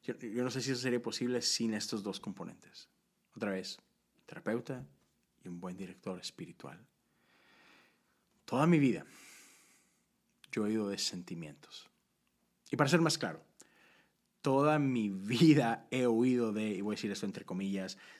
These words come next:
de sentimientos negativos. Mientras, si, si vamos a hablar de, de risa, felicidad, hey, buenos tiempos, placer,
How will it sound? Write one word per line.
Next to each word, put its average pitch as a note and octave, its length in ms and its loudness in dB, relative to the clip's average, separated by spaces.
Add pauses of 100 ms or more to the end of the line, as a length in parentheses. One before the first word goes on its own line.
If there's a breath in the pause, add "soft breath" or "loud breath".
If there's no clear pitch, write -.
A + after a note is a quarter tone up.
de G#2+ 100 -4
sentimientos A2+ 680 0 (240)
negativos. G2+ 920 -2 (2250 soft breath)
Mientras, B2 500 -2 (100)
si, C3+ 240 2
si D#3+ 120 4
vamos F#3 120 6
a F#3+ 40 6
hablar E3+ 180 6
de, D#3+ 180 8
de B2 160 0
risa, D#3 640 4
felicidad, C#3+ 1000 2 (480 loud breath)
hey, D3 380 4
buenos C#3 760 2
tiempos, C#3+ 880 6
placer, D3 1300 6